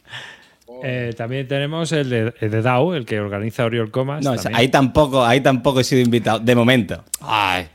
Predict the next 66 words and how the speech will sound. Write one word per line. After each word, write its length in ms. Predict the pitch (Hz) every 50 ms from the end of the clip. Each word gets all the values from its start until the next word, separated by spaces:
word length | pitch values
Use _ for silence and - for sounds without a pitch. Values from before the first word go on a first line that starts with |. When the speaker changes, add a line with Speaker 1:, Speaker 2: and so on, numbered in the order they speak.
| _ _ _ _ _ _ _ _
Speaker 2:
Bueno, 260 | - - 139 160 147
hombre, 260 | 123 120 147 180 180 143
eh, 500 | 117 110 107 113 110 107 107 113 113 101 -
he 120 | 139 127 110
sido 220 | 92 127 120 120 113
jurado 360 | 117 120 120 123 123 127 123
de 380 | 123 127 127 127 123 123 123 120
ju-, 200 | 120 - - 127
Speaker 1:
El 80 | 127 131
Speaker 2:
del 140 | 127 127 110
Speaker 1:
Espiel 40 | 104 147 151 147
de 60 | 143
Speaker 2:
J 60 | 139
D 60 | 131 -
A 60 | - 143
Speaker 1:
Yare. 160 | 143 156 156
Speaker 2:
dos 220 | 147 139 135 127 147
años. 480 | 147 160 165 175 202 247 262 - - _ _ _ _ _ _ _ _ _ _ _ -
Ay, 240 | - 139 151 147 131 - -
me 140 | - 123 123
tiene, 220 | - - 156 185 185
me 160 | 165 135 120
tienes 260 | - - 185 233 247
que 80 | 247 -
agradecer 720 | 220 180 170 170 160 151 139 131 107 - 170 202 202 -
que 240 | - - 180 151 147
el, 220 | 139 139 139 135 -
el 160 | - 143 143
Dorado 380 | 139 139 131 127 143 180 190 170
sea 560 | - - 185 175 165 160 156 156 151 151 135
juego 300 | - - 139 165 170 165
del 80 | 160 151
año, 300 | 165 220 269 240 190 143
porque 280 | 120 123 135 139 139 135
si 220 | - - 135 127
no, 180 | 131 156 185 -
no 140 | - 226
lo 80 | 214 208
sé, 180 | - 190 180 160
si 140 | - 160
por 200 | 156 - 170 151
mí 160 | 147 160 214 285
no 120 | 302 233
lo 100 | 220 226
sería. 440 | - - - 185 254 349 202 208 - - 139
Speaker 1:
Pero 160 | 127 - 131
es 120 | 127 123
que 80 | - 143
a 40 | 127
mí 80 | 139
el 60 | 143 127
J 280 | - 135 135 - 135 127
D 60 | 127
A 60 | 131
me 100 | 135 143
da 60 | 139
igual. 340 | 127 101 92 113 143 139 - - - _ _ _ _ _ _ - - - - - -
Speaker 2:
Bueno, 280 | 110 107 110 151 175
pero 180 | 120 127 110 110
oye, 240 | 120 139 160 151 139
pa' 140 | - 113
un 120 | 117 127 127
año 180 | 131 139 143
que 80 | 131 139
salió 260 | - 151 127 135 131
bueno. 280 | 127 143 151 170 185